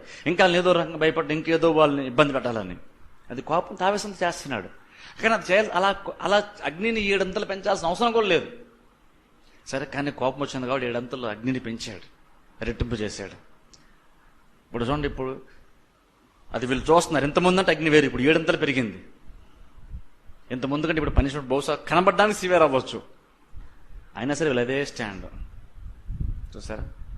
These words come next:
ఫస్ట్ విగ్రహాన్ని మొక్కమన్నాడు, మొక్కలేదు. చూడండి ప్రాసెస్ ఎలా ఉందో గమనించండి. విగ్రహాన్ని మొక్కమన్నప్పుడు మొక్కలేదు.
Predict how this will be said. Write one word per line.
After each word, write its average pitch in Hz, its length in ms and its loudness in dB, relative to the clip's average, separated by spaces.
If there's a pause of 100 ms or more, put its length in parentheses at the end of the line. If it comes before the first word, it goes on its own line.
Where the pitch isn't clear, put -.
(800)
ఫస్ట్ - 220 -10
విగ్రహాన్ని 147 480 -2
మొక్కమన్నాడు, 131 680 -2
మొక్కలేదు. 113 440 -4
చూడండి 135 180 -4
ప్రాసెస్ 147 340 -4
ఎలా 139 120 2
ఉందో 143 160 -2
గమనించండి. 117 520 -6 (500)
విగ్రహాన్ని 131 440 -2
మొక్కమన్నప్పుడు 127 540 -6
మొక్కలేదు. 117 500 -4